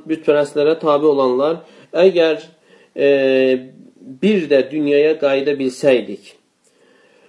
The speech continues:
onlar bizdən uzaqlaşdıq-, uzaqlaşdıqları kimi biz də onlardan uzaqlaşardıq, deyərlər. Beləcə də qiyamətdə Allah onlara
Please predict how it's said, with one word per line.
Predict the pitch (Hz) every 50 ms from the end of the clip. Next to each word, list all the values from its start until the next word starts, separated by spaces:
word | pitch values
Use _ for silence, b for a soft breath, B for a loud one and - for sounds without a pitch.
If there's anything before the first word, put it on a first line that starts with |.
| b b _ -
onlar | 151 160 165 170 175 175 185 190 202 202 190 185
bizdən | 165 165 165 156 156 160 175 175 185 175
uzaqlaşdıq-, | 156 151 151 156 147 147 156 151 151 147 - - - 156 151 139 143 - -
uzaqlaşdıqları | - 143 135 131 151 151 147 143 143 139 143 143 135 - - _ - 147 139 131 135 139 143 143 156 190 202
kimi | 196 - - 127 113 110 104 101
biz | 104 160 190 185 -
də | - 147 135
onlardan | 135 135 131 127 131 131 123 120 131 143 135 120
uzaqlaşardıq, | 120 117 117 110 110 107 110 - - 135 123 113 101 107 104 - _
deyərlər. | - 107 107 104 95 98 101 104 - - - _ _ _ b b b b b b b b b b b _ -
Beləcə | 120 123 147 170 - - 156 147
də | 143 143 143 143 143 143 143 139
qiyamətdə | 135 131 127 123 123 120 120 120 117 117 - - - 131
Allah | 123 - 123 117 117 123 135 135 135
onlara | - 120 117 117 113 117 113 113 117 120 127